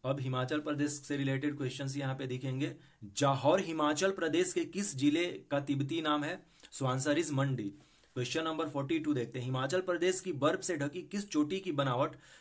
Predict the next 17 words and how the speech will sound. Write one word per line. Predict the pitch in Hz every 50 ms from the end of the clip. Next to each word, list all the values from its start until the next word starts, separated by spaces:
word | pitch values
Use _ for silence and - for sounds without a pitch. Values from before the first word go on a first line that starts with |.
| - -
स्विट्जरलैंड | - - 131 131 123 165 185 185 180 175 175 175 -
की | - - - 185 196 - - - - -
मैटरहॉर्न | 120 123 131 131 175 180 180 170 131 139 156 170 160
जैसी | 143 151 143 143 135 135 139 131
है? | 131 151 180 - - - - - - _ _ -
तो | 135 135 123
गेफांग। | - 131 139 135 - 143 147 139 123 110 101 - - - _ _ _ _ _ _ _ _ _ _ - - - _ -
क्वेश्चन | 127 127 123 - 160 160
नंबर | 170 170 170 180 180 175 - - _ _ _
फ़ोर्टी | - - 139 135 139 175 180
थ्री, | - - 127 117 113
निम्न | 123 147 175 190 190
में | 190 190
से | - 190 175
कौन | - 160 170 185 185
सा | 185 190 180
जुगल | 147 135 151 151 147 143 151 - -